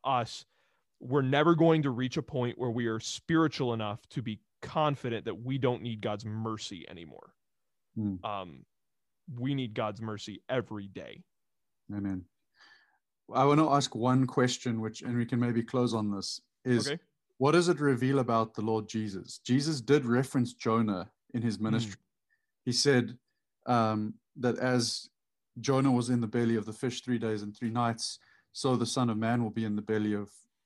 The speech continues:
Speaker 2: uh, in, in the earth for three days and three nights. Um, but one greater than Jonah is here. Um, so, Kyle, what is that? What is this?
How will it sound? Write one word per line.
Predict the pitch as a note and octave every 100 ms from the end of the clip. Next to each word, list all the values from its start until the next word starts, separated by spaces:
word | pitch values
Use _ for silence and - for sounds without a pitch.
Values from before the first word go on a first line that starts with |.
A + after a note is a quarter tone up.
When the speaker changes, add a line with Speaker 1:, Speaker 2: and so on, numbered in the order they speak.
| _
Speaker 2:
uh, | A#2 G#2+ G2 -
in, | C3 A#2+
in | C3 B2
the | A#2+
earth | A#2+ G#2+ -
for | A#2+
three | A2 A#2+ G#2+
days | G#2+ G#2 G2+
and | G2+
three | A2
nights. | G#2 F2 F2 - - _ _ _ _ _
Um, | G#2+ G#2+ G#2
but | G#2 A2+
one | A2+ A#2 A#2
greater | A2+ A#2 A#2 B2 B2+
than | A2+ A2
Jonah | G#2+ A2 A2 G#2+
is | G#2 G2+ -
here. | A#2 G2 F2 - _ _ _ _ _ _ _ -
Um, | A2+ G#2+ G#2+ G#2 G#2 - -
so, | - A#2+ A2 - _ _ _ -
Kyle, | C#3 B2 G#2+
what | A2+
is | A#2+
that? | A2+ A2 - _ _ _ _ -
What | B2
is | C#3+ B2+
this? | C3